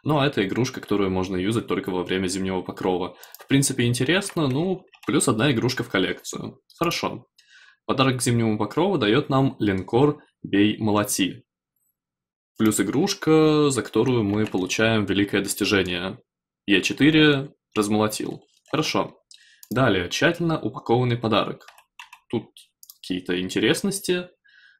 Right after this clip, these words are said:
А, далее, сушеный астролист и механический йети. Далее, подарок в разноцветной упаковке дает жезл праздничного веселья. Подарок в яркой упаковке дает питомца.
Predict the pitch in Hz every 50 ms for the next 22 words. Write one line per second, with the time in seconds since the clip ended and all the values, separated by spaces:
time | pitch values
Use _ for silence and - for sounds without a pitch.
0 | _ - - 92 95 95 95 92 95 110 110 101 95 95 92 92 92 92 101 104
1 | - - - - - 110 101 98 98 95 95 - - - 101 98 98 95 95 92
2 | - - 101 104 95 92 90 90 92 90 - - 95 95 95 92 - - - -
3 | 101 104 123 151 180 190 - - 165 160 156 156 156 - - - - _ _ _
4 | _ _ _ _ _ _ _ _ _ - 101 92 92 92 92 92 95 - 101 98
5 | 110 101 95 92 - - 95 95 95 101 92 - - 98 92 - 95 95 90 -
6 | - - 98 90 - - 90 95 92 90 90 90 90 - 95 92 92 92 90 -
7 | - 92 92 92 92 - - - 110 107 101 110 110 - - 156 175 175 170 160
8 | 151 147 143 143 - - - - _ - - 92 95 92 92 92 90 - - -
9 | 98 92 90 87 90 90 87 90 92 95 107 135 160 160 - 160 151 - 135 -
10 | 147 143 - - 104 - 107 107 107 - - - 101 90 92 90 - - - 113
11 | 120